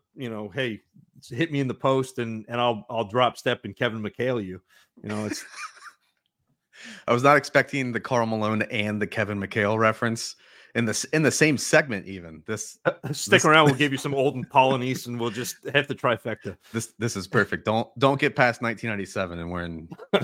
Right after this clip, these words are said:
Speaker 2: we're in good
Speaker 1: <laughs>
Speaker 2: shape. <laughs> Well, that, that gave you a little bit of a tidbit on Zach's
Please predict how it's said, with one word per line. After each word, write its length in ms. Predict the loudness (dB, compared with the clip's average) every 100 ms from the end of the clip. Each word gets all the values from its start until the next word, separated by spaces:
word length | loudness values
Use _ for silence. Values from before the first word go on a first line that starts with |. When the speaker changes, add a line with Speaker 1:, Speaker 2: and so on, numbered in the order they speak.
| -2
Speaker 2:
we're 140 | -4
in 100 | -2
good 160 | -2 -2
Speaker 1:
<laughs> 60 | 0
Speaker 2:
shape. 280 | 0 -2 -8
<laughs> 60 | -16 -10 -8 -8 -10 -12 -10 -10 -12 _ _ _ _ 4
Well, 120 | 6
that, 260 | 4 0 _ -20 -18 -4
that 80 | 2
gave 140 | 4
you 100 | 4
a 20 |
little 200 | 2 2
bit 100 | 0
of 60 | -2
a 40 |
tidbit 440 | -2 -4 0 -2 -2 _
on 180 | -2 0
Zach's 460 | 2 0 0 -8